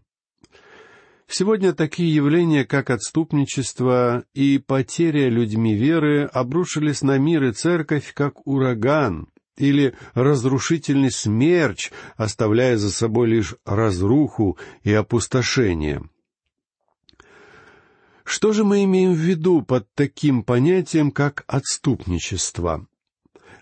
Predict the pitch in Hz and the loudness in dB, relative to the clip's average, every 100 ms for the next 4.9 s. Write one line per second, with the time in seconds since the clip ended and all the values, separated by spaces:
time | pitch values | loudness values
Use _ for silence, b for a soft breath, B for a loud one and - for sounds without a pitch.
0 | - 104 131 120 135 135 120 143 170 151 | -2 0 0 0 -2 0 -2 -2 -2 -2
1 | - 143 123 - 123 107 85 87 123 160 | -2 0 0 0 2 2 0 0 2 2
2 | 147 175 151 - - 127 156 180 147 156 | 2 2 0 -2 0 0 0 -4 -4 0
3 | 131 104 87 87 - - 98 87 - 92 | 2 2 -2 -4 -4 -4 -2 -4 -6 -6
4 | 107 98 101 101 98 90 85 80 | -4 0 2 2 2 0 0 -4